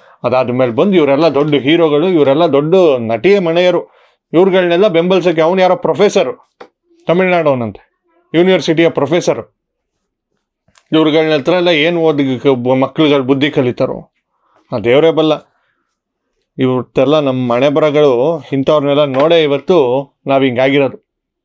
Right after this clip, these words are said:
ಇಂಥವ್ರನ್ನ ಎಷ್ಟು ದಿನ ಸಹಿಸ್ಕೊತೀರಾ, ಅಷ್ಟು ದೊಡ್ಡ ದೊಡ್ಡ ವಿಷಗಳಾಗಿ ಪರಿವರ್ತನೆ ಆಗ್ತಾರೆ ಇವರೆಲ್ಲ. ಇವತ್ತಿಗೆ ಒಸ್ಕಾಕ್ಬಿಡಿ, ಇವತ್ತಿಗೆ ಒಸ್ಕಾಕ್ಬಿಡಿ, ಇವ್ರನ್ನೆಲ್ಲ ಬೆಳೆಸ್ಬೇಡಿ.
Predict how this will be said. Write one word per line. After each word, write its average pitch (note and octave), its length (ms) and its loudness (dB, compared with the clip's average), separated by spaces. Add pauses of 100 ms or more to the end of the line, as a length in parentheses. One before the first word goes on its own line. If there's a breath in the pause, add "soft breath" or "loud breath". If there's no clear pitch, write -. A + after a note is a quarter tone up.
(220)
ಇಂಥವ್ರನ್ನ C#3+ 360 0
ಎಷ್ಟು D3 260 -2
ದಿನ D#3 160 2
ಸಹಿಸ್ಕೊತೀರಾ, D#3 600 0
ಅಷ್ಟು C3+ 540 -4
ದೊಡ್ಡ D3+ 320 0
ದೊಡ್ಡ D#3+ 300 2
ವಿಷಗಳಾಗಿ D#3 680 0
ಪರಿವರ್ತನೆ D#3 500 0
ಆಗ್ತಾರೆ D3+ 320 -4
ಇವರೆಲ್ಲ. D3 280 2 (1040)
ಇವತ್ತಿಗೆ D3+ 380 0 (440)
ಒಸ್ಕಾಕ್ಬಿಡಿ, E3 960 -2 (400)
ಇವತ್ತಿಗೆ D#3+ 400 0
ಒಸ್ಕಾಕ್ಬಿಡಿ, D#3+ 720 0
ಇವ್ರನ್ನೆಲ್ಲ C3 380 -2
ಬೆಳೆಸ್ಬೇಡಿ. B2+ 640 -2